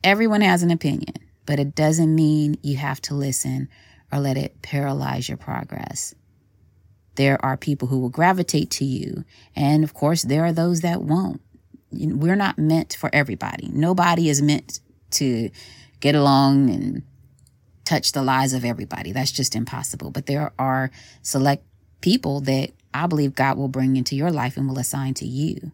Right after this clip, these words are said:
So whoever is meant to hear what you have to say, whoever is meant to read the book you're writing or watch the show you want to produce or whatever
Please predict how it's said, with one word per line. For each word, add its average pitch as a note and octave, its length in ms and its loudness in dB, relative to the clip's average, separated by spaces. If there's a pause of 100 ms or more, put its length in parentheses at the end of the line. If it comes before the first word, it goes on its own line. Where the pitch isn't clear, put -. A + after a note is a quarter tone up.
(720)
So - 160 2
whoever D#3+ 460 6
is E3 180 2
meant D#3 460 4
to C#3 100 0
hear D#3+ 380 2
what C#3 140 -2
you D#3 200 4
have D#3 300 0
to B2 140 -4
say, D3+ 580 2 (880)
whoever D#3 380 4
is D#3+ 100 4
meant D#3+ 220 4
to C3+ 120 0
read D3 320 2
the C3+ 80 -2
book C#3+ 300 -2
you're C#3 120 -4
writing D3+ 500 2
or C3+ 60 0
watch D3 340 -2
the B2+ 80 -2
show D3+ 300 0
you D#3 180 4
want D#3+ 220 2
to - 60 -4
produce D3+ 560 -2
or C#3 60 -4
whatever E3 840 -2